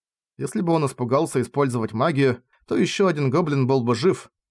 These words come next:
неизвестно, чем бы все закончилось, так что его стоило лишь поблагодарить, а не считать обузой.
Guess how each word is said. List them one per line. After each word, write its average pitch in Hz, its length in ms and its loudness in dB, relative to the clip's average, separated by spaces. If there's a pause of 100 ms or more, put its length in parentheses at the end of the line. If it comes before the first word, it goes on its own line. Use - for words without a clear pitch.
неизвестно, 127 580 0
чем 123 180 0
бы 113 80 -2
все 117 140 -8
закончилось, 135 720 -2 (340)
так - 160 -6
что 180 140 -2
его 160 180 2
стоило 156 380 2
лишь 135 140 -4
поблагодарить, 131 760 0 (200)
а 117 120 0
не 123 140 0
считать 131 360 -2
обузой. 131 460 0